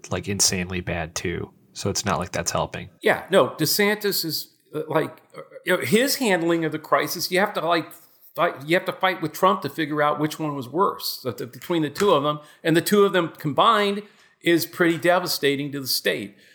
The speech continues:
Speaker 2: So I think, uh, again, you're in a dead heat. There's a,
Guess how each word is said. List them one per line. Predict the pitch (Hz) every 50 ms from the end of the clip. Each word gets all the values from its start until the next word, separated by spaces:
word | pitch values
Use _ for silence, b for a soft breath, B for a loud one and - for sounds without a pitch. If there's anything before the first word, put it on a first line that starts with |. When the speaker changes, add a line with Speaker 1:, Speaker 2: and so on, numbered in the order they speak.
| b b
Speaker 2:
So | - - 180 170 165 160 156 151 -
I | 156 160 160
think, | 160 - 190 185 175 175 - - b b b b b b b _ -
uh, | 165 165 160 160 - -
again, | - 165 160 - - 180 202 202 190 160 143 143 135 -
you're | 147 160 165 170 175
in | 185 190
a | 185
dead | 147 123 160 165 175 175 156
heat. | 156 156 156 160 160 156 - -
There's | 160 160 165 156 156
a, | 156 139 -